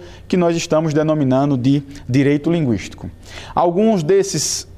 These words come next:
elementos que confluíram para o nascimento da área do direito linguístico, vocês viram quando nós abordamos na aula dois o fato de que, nesse período da nossa história,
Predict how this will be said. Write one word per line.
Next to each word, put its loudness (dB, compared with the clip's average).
elementos 2
que -2
confluíram 2
para 2
o 2
nascimento 2
da 4
área 4
do 0
direito 2
linguístico, 2
vocês 2
viram 2
quando 2
nós 4
abordamos 0
na 2
aula 4
dois 0
o 0
fato 0
de -2
que, 0
nesse 2
período 0
da 2
nossa 0
história, 0